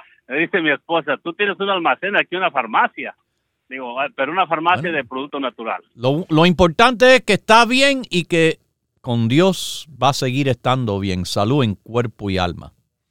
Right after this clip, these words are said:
Speaker 2: Bueno, mis queridísimos, eh, mire que las personas hablan, hablan aquí en el programa y han hablado a través de los años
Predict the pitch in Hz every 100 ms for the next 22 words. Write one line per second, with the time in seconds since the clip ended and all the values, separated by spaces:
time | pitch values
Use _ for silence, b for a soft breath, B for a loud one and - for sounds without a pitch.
0 | _ _ _ _ _ _ _ 156 240 277
1 | 220 139 143 - 151 202 196 226 - 180
2 | 143 131 120 - - _ _ 123 123 117
3 | 131 180 185 170 139 123 104 120 120 123
4 | 117 131 95 113 113 - 117 151 147 135
5 | 117 123 139 143 117 - 104 101 120 160
6 | 214 247 - _ _ _ _ _ _ _
7 | _ _ _ _ _ - 143 135 175 220
8 | 196 180 170 214 208 175 143 139 147 170
9 | 180 185 185 - 165 165 175 190 185 -
10 | - -